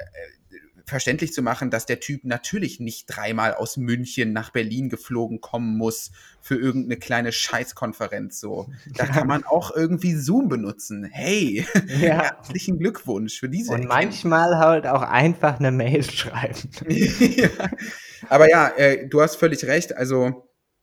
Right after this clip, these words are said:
Speaker 1: vielleicht kommt es irgendwie dazu, dass viele Büroräume nicht mehr nicht mehr gebraucht werden. Ich hoffe einfach, dass da Vernunft einkehrt, denn ich glaube, wenn sich die A F D das Thema Wohnen krallt in, äh, zur Bundestagswahl zwanzig einundzwanzig, ge-, dann gnade uns der Zeitgeist, ehrlich gesagt.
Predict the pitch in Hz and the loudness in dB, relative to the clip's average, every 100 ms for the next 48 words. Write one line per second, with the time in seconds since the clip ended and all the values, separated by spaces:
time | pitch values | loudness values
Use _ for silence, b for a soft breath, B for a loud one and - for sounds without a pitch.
0 | _ - - 123 143 - 147 143 127 131 | _ -6 2 4 4 4 -2 -2 -6 -6
1 | 127 117 120 - 127 120 143 147 127 120 | -4 -4 -6 -4 -6 -4 -6 -4 -4 -4
2 | 127 135 123 120 123 127 117 113 b b | -2 0 0 -4 -4 -4 -4 -8 b b
3 | b - 127 135 120 107 113 147 - 135 | b -10 -4 0 2 0 0 -2 2 2
4 | 131 160 175 160 139 156 139 139 - 131 | 2 -2 -4 -4 -2 -4 -4 -6 -8 -6
5 | 127 120 143 196 - - 110 113 - 117 | -4 -2 0 -2 -6 -10 -8 -8 -4 -2
6 | 135 139 131 - 127 139 151 156 B B | -2 -2 -2 -2 -2 2 2 0 B B
7 | B - 139 151 147 147 139 - 131 135 | B -4 0 0 -2 -6 -8 -4 0 0
8 | 131 165 190 165 147 - 151 143 117 131 | 0 0 2 0 -4 -4 -2 -2 -2 2
9 | 170 147 - - 104 107 107 95 123 117 | 2 0 -6 -10 -6 -6 -8 -10 -6 -4
10 | 117 120 120 120 117 107 - - - 123 | -6 -4 -2 0 0 -4 -12 -20 -10 -4
11 | 139 160 - 127 127 123 127 - 135 - | -2 -2 -4 -10 -4 -4 -2 -6 -6 -8
12 | - 120 120 120 123 127 - 117 - _ | -10 -8 -8 -6 -8 -10 -8 -8 -8 _
13 | _ 117 113 123 123 143 120 123 117 - | _ -8 -4 -2 0 -2 -6 -6 -8 -6
14 | 107 - 107 107 - 110 - 107 104 - | -10 -8 -10 -10 -10 -12 -12 -14 -14 -14